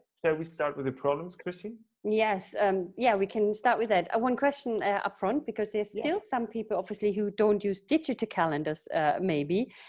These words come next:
Speaker 2: And I have
Speaker 1: Yeah,
Speaker 2: to
Speaker 1: yeah.
Speaker 2: say, until three, well, maybe more, four or five years ago, I refused to use digital calendars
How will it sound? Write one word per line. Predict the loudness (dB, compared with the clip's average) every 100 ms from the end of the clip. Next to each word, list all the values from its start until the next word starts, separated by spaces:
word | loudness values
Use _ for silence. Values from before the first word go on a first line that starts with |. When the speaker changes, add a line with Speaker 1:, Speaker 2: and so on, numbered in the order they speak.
| -2
Speaker 2:
And | 2
I | 4
have | 2 0
Speaker 1:
Yeah, | 0
Speaker 2:
to |
Speaker 1:
yeah. | -2
Speaker 2:
say, | -2 0
until | 0 -2 -2 0 0 -2 _ _ _ _ -20 -2
three, | 0 2 0 -4 _ _ _ _ _ _ _
well, | -10 -8 -6 -6
maybe | -6 -8 -10
more, | -12 -10 -10 -10 _ _ _
four | -4
or |
five | 0 0 2
years | 0 0
ago, | -2 -2 -2 -2 -6 _ _ _
I | 2 2 2
refused | -2 0 4 4 4 -4 -10
to | -6
use | -4 -4 -6
digital | -4 -6 -6 -10 -10
calendars | -8 -6 -8 -10 -18